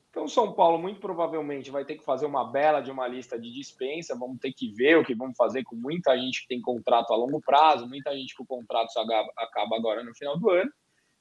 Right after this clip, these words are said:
e tentar contar com esses moleques aí do sub-vinte.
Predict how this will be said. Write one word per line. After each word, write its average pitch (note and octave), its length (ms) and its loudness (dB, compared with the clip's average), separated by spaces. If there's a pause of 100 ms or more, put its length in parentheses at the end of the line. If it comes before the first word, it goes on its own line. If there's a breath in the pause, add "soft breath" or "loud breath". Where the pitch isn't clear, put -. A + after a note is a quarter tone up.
e B2 100 2
tentar D#3 520 8
contar C#3+ 580 2
com F3 60 -6
esses F3 260 -10
moleques D3+ 520 -4
aí D3+ 160 -4
do D#3 120 -12
sub-vinte. D3 760 -12